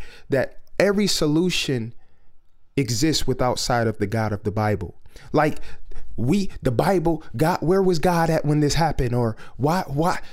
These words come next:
the Bible isn't enough. We've already tried that. You need to go get some real help." It's almost, we, we ha-, we are embracing a narrative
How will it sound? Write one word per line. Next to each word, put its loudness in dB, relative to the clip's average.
the 0
Bible 4
isn't 4
enough. 2
We've 2
already 4
tried 2
that. 0
You 2
need 2
to 2
go 2
get 2
some 0
real 4
help." 0
It's 2
almost, 2
we, -2
we 0
ha-, 0
we 2
are 2
embracing 0
a -2
narrative 2